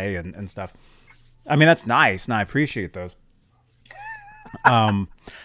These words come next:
text me photos of your Kramer guitars. That's what I want you to be texting me, and I will, I will se-, I will, uh, feature them on my, uh, E V H Gear Live Instagram account. Well, and Johnny Bean,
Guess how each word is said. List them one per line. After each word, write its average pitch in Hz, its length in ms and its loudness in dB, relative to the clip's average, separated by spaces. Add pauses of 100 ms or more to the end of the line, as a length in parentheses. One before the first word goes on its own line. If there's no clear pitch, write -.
(120)
text 247 280 8
me 240 140 10
photos 190 640 12
of 131 100 4
your 139 120 6
Kramer 175 440 2
guitars. 110 800 2
That's 143 260 2
what 139 100 2
I 123 60 6
want 123 200 0
you 110 60 -4
to 104 80 -4
be 85 80 -8
texting - 520 -6
me, 78 220 -10 (500)
and 107 160 0
I 113 140 2
will, 110 300 2
I 127 100 4
will 127 160 2
se-, - 220 0
I 123 240 6
will, 120 240 2
uh, 101 340 2 (240)
feature 196 440 6
them 110 320 2
on 117 260 2
my, 107 320 2
uh, 98 80 -4
E 127 180 0
V 107 180 -2
H 101 240 -6
Gear 98 420 -4 (100)
Live 98 640 -2
Instagram 95 640 -4
account. 123 540 -4
Well, 123 160 0
and 180 300 6
Johnny 113 180 4
Bean, 104 160 -2